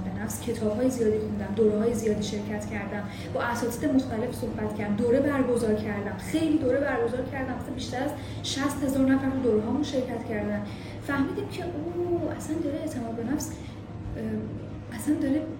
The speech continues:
زندگی‌ها رو تغییر می‌ده. نتایجی که مثلاً بچه‌ها به من دادن، گفتم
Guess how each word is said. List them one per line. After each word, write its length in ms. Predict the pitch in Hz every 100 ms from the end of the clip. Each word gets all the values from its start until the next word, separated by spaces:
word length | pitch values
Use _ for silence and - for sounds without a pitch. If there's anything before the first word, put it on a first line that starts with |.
| - - - -
زندگی‌ها 560 | 220 262 240 240 262 311
رو 80 |
تغییر 600 | 349 339 285 254 226 330
می‌ده. 240 | 339 330 247
نتایجی 480 | 220 226 240 277 370
که 160 | - 285
مثلاً 180 | 269
بچه‌ها 340 | 220 240 254 226
به 60 |
من 140 | 233 226
دادن، 220 | 240 294
گفتم 200 | 339 349